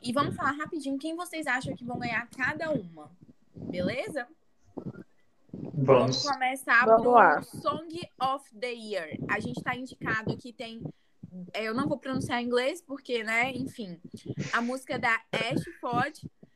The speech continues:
Speaker 1: é, do Juan, do Profound, do Oliver, que foi a maior surpresa nessa categoria, e a
Speaker 2: Reizinho.
Speaker 1: Malk. Quem vocês acham que vão levar essa categoria? Rapidamente.
Speaker 3: Eu li todas as músicas.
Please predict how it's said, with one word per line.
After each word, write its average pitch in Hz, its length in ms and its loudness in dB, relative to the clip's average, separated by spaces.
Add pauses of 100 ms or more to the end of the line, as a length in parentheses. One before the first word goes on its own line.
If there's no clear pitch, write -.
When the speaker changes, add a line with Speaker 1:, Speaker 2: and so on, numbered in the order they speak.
(200)
Speaker 1:
é, 214 320 -2
do 240 260 -4
Juan, 262 460 -2
do 233 160 -6
Profound, 262 920 -2 (140)
do 320 180 -2 (160)
Oliver, 262 640 0
que 339 100 -6
foi 262 180 -8
a 254 60 -8
maior 240 640 -4
surpresa 240 600 -10
nessa 226 180 -6
categoria, 214 800 2 (280)
e 339 200 2
a 285 40 12
Speaker 2:
Reizinho. 262 320 12
Speaker 1:
Malk. - 600 2 (560)
Quem 330 180 -10
vocês 392 320 -6
acham 294 300 -2
que 294 140 -12
vão 269 240 -6
levar 294 240 -6
essa 302 140 -14
categoria? 233 640 -4 (320)
Rapidamente. 285 380 12
Speaker 3:
Eu 285 120 12
li 285 140 12
todas 254 380 12
as 285 240 12
músicas. 208 1300 10